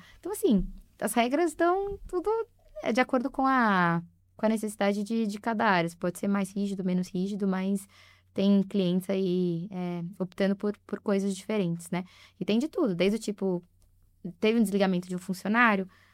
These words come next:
é, manda pro gestor, o dono, o gestor do contrato falando, "Olha, essa pessoa ainda tá nesses grupos e ela tava falando o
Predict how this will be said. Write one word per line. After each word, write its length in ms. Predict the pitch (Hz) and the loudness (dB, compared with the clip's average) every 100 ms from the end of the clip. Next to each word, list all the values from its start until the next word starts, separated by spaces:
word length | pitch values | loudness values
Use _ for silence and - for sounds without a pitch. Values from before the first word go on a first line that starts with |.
| _ | _
é, 180 | - 180 | -2 0
manda 320 | 185 196 233 | 2 2 2
pro 140 | 240 240 | 0 0
gestor, 420 | 226 220 - 202 185 | 0 -2 -2 0 2
o 160 | 190 | 0
dono, 320 | 175 208 233 208 | 2 2 2 0
o 100 | 190 | -2
gestor 540 | 175 190 - 190 214 - | 0 -4 -2 0 -2 -4
do 140 | 208 | -6
contrato 360 | 202 202 202 202 | -2 -2 -2 -4
falando, 220 | 240 233 | -4 0
"Olha, 180 | 185 170 | 0 -2
essa 120 | - | -6
pessoa 240 | 196 - | -12 -2
ainda 160 | 185 202 | 0 0
tá 180 | 202 196 | 0 0
nesses 300 | 202 202 214 | 0 -2 -4
grupos 480 | 196 196 214 254 233 | 0 0 -2 -4 -2
e 40 | |
ela 100 | 226 | -2
tava 260 | 220 196 208 | 0 -2 -2
falando 500 | 214 214 208 220 | -2 0 2 2
o 40 | 233 | -2